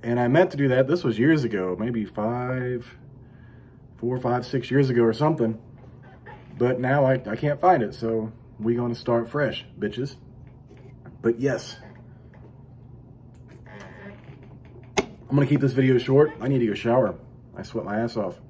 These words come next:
Shower and eat. Don't know what I'm gonna eat yet, but I'm gonna eat something. Hopefully it's your mother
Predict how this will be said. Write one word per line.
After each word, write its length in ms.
Shower 380
and 180
eat. 260
Don't 140
know 60
what 60
I'm 60
gonna 140
eat 120
yet, 220
but 60
I'm 60
gonna 120
eat 60
something. 380
Hopefully 320
it's 100
your 80
mother 360